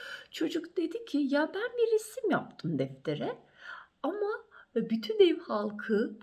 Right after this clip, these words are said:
oturdular, televizyona bakar gibi çaylarını aldılar, mısırlarını aldılar, bizi izlediler." Benim yaptığım resmi izlediler,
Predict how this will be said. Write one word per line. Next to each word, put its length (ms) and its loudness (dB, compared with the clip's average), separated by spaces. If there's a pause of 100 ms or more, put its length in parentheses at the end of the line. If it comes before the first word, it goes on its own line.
oturdular, 840 -2
televizyona 1000 0
bakar 480 0
gibi 560 -2
çaylarını 680 -2
aldılar, 400 0
mısırlarını 840 -2
aldılar, 460 -4 (920)
bizi 380 0
izlediler." 1040 -6 (1000)
Benim 260 2
yaptığım 680 -2
resmi 420 0
izlediler, 1000 -2